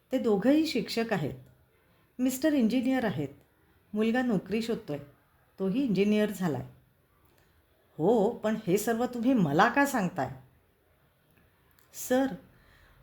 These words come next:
माझे ब्लड, एक्सरे, सीटी स्कॅनचे सगळे रिपोर्ट्स खराब आलेत. माझ्या उजव्या ब्रेस्टच्या गाठीचा बायोप्सी रिपोर्ट बाकी आहे.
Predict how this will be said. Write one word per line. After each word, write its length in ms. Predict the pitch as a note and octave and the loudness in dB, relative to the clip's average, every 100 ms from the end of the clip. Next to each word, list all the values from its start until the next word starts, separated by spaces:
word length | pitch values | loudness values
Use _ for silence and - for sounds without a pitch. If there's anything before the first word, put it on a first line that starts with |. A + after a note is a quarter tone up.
| - _ _ A3+ | -20 _ _ 0
माझे 340 | A3+ A3 B3+ | 0 2 0
ब्लड, 480 | G#3 A3+ A#3+ B3+ A#3+ | 2 2 2 2 2
एक्सरे, 680 | G3 - B3+ A#3+ C4 C4+ | 2 0 0 4 4 4
सीटी 300 | C4+ A#3+ A3 | 0 -4 -4
स्कॅनचे 500 | A3+ - B3 A#3+ C4 | -6 -4 -2 -2 -2
सगळे 640 | C4+ - G#3+ - - B3+ C#4 | -2 -4 -6 -8 -4 0 2
रिपोर्ट्स 440 | C#4 C4 C4 - | 0 0 -4 -2
खराब 280 | B3+ G#3+ A3 | 2 2 4
आलेत. 220 | G#3 D3+ - - _ _ _ _ _ _ _ _ G#3+ | 0 -2 -8 -20 _ _ _ _ _ _ _ _ -6
माझ्या 240 | G#3 A3+ | -2 0
उजव्या 380 | A3 F3 F#3+ A3 | 0 2 2 2
ब्रेस्टच्या 460 | A3+ A3 - A3+ | 2 0 0 -2
गाठीचा 480 | G#3+ F3+ - A3 A3+ | 0 0 0 -4 -4
बायोप्सी 520 | G3+ G3 F#3 F#3 C4 | -2 0 0 0 -2
रिपोर्ट 320 | A#3+ A#3 A#3 A3 | -2 -2 -2 0
बाकी 360 | G#3 - A3 | -2 -2 -4
आहे. 120 | F#3 | -4